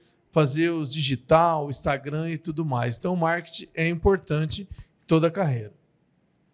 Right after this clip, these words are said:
E, por fim, o T C C. Ninguém escapa do T C C na etec, tem que fazer um T C C.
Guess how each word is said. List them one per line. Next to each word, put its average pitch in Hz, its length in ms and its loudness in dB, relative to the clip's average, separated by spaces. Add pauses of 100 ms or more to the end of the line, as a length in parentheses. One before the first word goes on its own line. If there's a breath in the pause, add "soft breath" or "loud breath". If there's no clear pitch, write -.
(560 loud breath)
E, 247 100 4
por 277 200 0
fim, 269 280 0
o 277 80 -8
T 262 160 0
C 285 180 0
C. 165 380 2 (100)
Ninguém 233 400 0
escapa 220 480 0
do 202 60 -10
T 220 100 -8
C 226 160 -6
C 208 180 -2
na 208 120 -2
etec, 202 340 0
tem 175 120 -6
que 156 60 -16
fazer 170 180 -4
um 185 80 -6
T 202 120 -6
C 262 160 -6
C. 165 260 -4